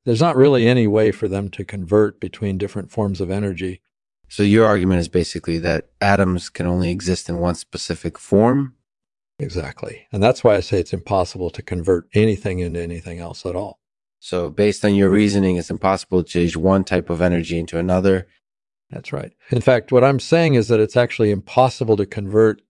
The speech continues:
Speaker 1: anything into anything else at all.
Speaker 2: Well, I think that's all the time we have. Thank you for coming on the show, Doctor Proctor.
Speaker 1: Thank you. It was a pleasure.
Speaker 2: Thank you for listening to Lexman Artificial.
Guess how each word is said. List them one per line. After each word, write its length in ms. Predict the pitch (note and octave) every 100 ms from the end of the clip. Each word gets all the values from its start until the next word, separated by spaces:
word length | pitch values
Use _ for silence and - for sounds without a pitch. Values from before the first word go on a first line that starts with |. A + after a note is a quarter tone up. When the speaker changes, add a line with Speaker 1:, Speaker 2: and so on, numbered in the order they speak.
| _
Speaker 1:
anything 500 | B2 B2 A2 A#2 G#2
into 280 | G#2+ G#2 A2
anything 400 | A2 A2 G#2+ G2
else 240 | G2 -
at 100 | G2
all. 440 | G2+ B2 G2 F#2 - _ _ _ _ _ _ -
Speaker 2:
Well, 460 | A2 G2+ F2 - _ A2
I 80 |
think 360 | G2 A#2 G#2+ -
that's 220 | G2+ F2+
all 140 | G#2 G2
the 100 | F2+
time 240 | F#2 F2+
we 100 | F2
have. 440 | E2 D#2 C#2+ - _
Thank 240 | - A#2+ A#2
you 80 | G#2+
for 140 | G#2+
coming 260 | - F#2+ F#2
on 120 | F#2
the 60 |
show, 300 | E2+ F2 E2+
Doctor 300 | E2 E2+ -
Proctor. 540 | E2 F2 E2 - E2 - _ _ _ _ _ _ _
Speaker 1:
Thank 320 | G2+ G#2 -
you. 220 | G2 G2 _ _
It 80 | B2+
was 120 | A#2
a 60 | G2+
pleasure. 720 | - - B2+ C#3+ G#2 D#2+ - _ _ _ _ _ _ _ _ _ _ _ _ _
Speaker 2:
Thank 400 | _ G#2 G#2+ -
you 300 | F#2 F2+ E2+
for 180 | - F2+
listening 540 | F#2+ - F#2+ F2+ F2
to 120 | F2
Lexman 480 | E2+ F2 - F2 E2
Artificial. 800 | - E2 D#2+ D#2 - - F#2+